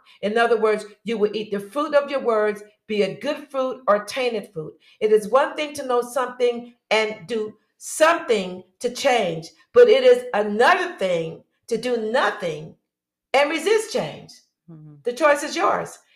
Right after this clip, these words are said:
Speaker 1: I-, in Psalms one forty-one and three, it says, "Guard my mouth, O Eternal One. Control what I say. Keep a careful watch on every word I speak."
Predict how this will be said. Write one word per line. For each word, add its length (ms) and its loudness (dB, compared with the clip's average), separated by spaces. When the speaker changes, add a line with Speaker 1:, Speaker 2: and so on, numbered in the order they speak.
Speaker 1:
I-, 240 4
in 100 0
Psalms 380 2
one 240 -4
forty-one 420 0
and 140 -8
three, 500 -8
it 140 2
says, 220 0
"Guard 320 6
my 120 2
mouth, 440 2
O 140 0
Eternal 640 -6
One. 320 -2
Control 680 6
what 220 2
I 180 2
say. 440 -4
Keep 300 0
a 200 2
careful 420 0
watch 300 0
on 100 -6
every 180 -4
word 200 -4
I 100 -6
speak." 460 -14